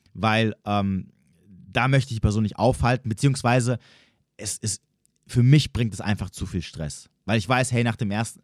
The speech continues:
nach, nach dem einmal mit der Person schlafen, werde ich nicht wirklich großartig Bock haben, sie nochmal zu sehen.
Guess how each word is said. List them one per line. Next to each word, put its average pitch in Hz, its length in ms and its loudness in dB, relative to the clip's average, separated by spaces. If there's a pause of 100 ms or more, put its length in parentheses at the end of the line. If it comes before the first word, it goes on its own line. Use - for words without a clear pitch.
nach, - 260 -12
nach 101 160 -10
dem 92 200 -6
einmal 131 340 0
mit 117 120 -2
der 110 60 -2
Person 104 300 -4
schlafen, 110 560 -6
werde 104 140 -4
ich - 120 -18
nicht 107 220 -10
wirklich 95 260 -10
großartig - 460 -8
Bock - 220 -8
haben, 92 140 -8
sie 87 100 -8
nochmal 104 320 -4
zu 104 140 -8
sehen. 101 280 -4